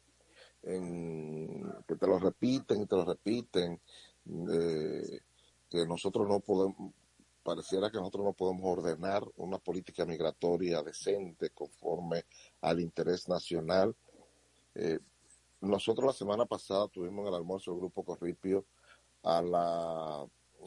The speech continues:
presidenta o, o al, al, a los ejecutivos fundamentales de la Asociación de Constructores y Promotores de Vivienda, COPROVI, y le preguntábamos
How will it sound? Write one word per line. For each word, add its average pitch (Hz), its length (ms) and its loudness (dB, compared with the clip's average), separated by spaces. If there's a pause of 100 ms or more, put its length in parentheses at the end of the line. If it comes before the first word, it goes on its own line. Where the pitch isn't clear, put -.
(120)
presidenta 92 1000 -2
o, 90 160 -2
o 101 240 6
al, 98 160 2
al, 101 220 0
a 95 180 -2 (340)
los 101 140 -8
ejecutivos 139 540 -4
fundamentales 117 800 -2 (540)
de 98 300 0
la 98 120 0
Asociación 104 1160 -4
de 90 220 4
Constructores 92 640 2
y - 20 -6
Promotores 95 460 4
de 98 120 2
Vivienda, 92 520 0
COPROVI, 95 560 0
y 95 40 -6
le 117 100 -4
preguntábamos 151 720 0